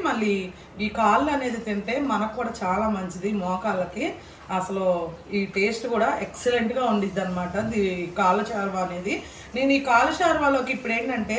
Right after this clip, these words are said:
రాగి సంగటి చేస్తున్నానండి. రెండింటి కాంబినేషన్ అయితే అద్దరిపోద్ది అసలు, ఇంకా దాన్ని వర్ణించడానికి కూడా మాటలు చాలవన్నమాట, అంత మంచి కాంబినేషన్ ఈ రోజు అయితే నేను చేస్తున్నా. ఇప్పుడైతే ఆయిల్ హీట్ ఎక్కిపోయింది, మనం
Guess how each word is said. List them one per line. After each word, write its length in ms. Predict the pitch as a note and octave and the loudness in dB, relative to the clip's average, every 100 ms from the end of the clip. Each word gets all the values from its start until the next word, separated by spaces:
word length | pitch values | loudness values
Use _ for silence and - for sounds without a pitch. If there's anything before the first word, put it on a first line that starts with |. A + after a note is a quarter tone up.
| D#4+ | 2
రాగి 260 | A#3+ A3+ C4+ | 2 2 0
సంగటి 280 | C#4 A#3+ G3+ | -2 -2 0
చేస్తున్నానండి. 560 | G#3 F3+ F#3+ F#3 F3+ C#4+ F#4 - - G#3+ | 0 -2 -4 -4 -2 -2 -4 -10 -6 0
రెండింటి 400 | B3+ C#4 F#4+ G4+ D#4 | 2 4 4 4 2
కాంబినేషన్ 480 | B3+ B3 A#3 G#3 A3 | 2 0 -2 0 -2
అయితే 160 | B3+ D#4 - G#3+ | 0 -2 0 -4
అద్దరిపోద్ది 680 | F#3 - C#4+ D4+ B3+ F#3 F3+ | -4 -4 -2 0 0 0 -2
అసలు, 240 | G3 C4+ F#4 - - - | 0 2 0 -4 -14 -6
ఇంకా 160 | A3 A3+ A3 | 2 4 4
దాన్ని 420 | A3 A3+ A3+ A3 G#3+ A3 G#3+ G3+ G#3 | 4 2 0 0 2 0 -2 0 4
వర్ణించడానికి 580 | A3+ A#3+ D4 D4 C#4+ C#4 | 4 2 0 0 -2 2
కూడా 100 | C#4 A#3 | 2 4
మాటలు 280 | G#3+ A#3 A3 G#3 | 2 0 -2 -2
చాలవన్నమాట, 520 | G3 F#3+ F#3 F3 C#4 E4 G#3 | -2 -2 -2 -2 -2 0 -2
అంత 180 | G#3 A3 G3 | -2 -2 0
మంచి 200 | G#3 A#3 A#3 | -2 -4 -2
కాంబినేషన్ 540 | G3 G3+ G3 - C#4+ - - - A3+ | 0 0 -2 -2 -4 -4 -10 -10 -6
ఈ 40 | B3+ | 2
రోజు 160 | B3 A#3+ | 2 2
అయితే 140 | A#3 A#3+ A3+ | 0 -2 -2
నేను 120 | G#3 | 0
చేస్తున్నా. 320 | F#3 F3+ B3 E4+ | 0 -2 -2 -2
ఇప్పుడైతే 380 | A#3 G#3+ G#3 B3+ C#4 G#3+ | -2 -2 -2 0 0 2
ఆయిల్ 220 | A3+ A3+ | 0 -2
హీట్ 180 | A3+ A#3 | -4 -4
ఎక్కిపోయింది, 480 | - G3+ F#3+ F#3+ E4+ G#4+ - - - A3+ | -6 -4 -2 0 -2 -4 -12 -18 -2 0
మనం 140 | A#3+ | 2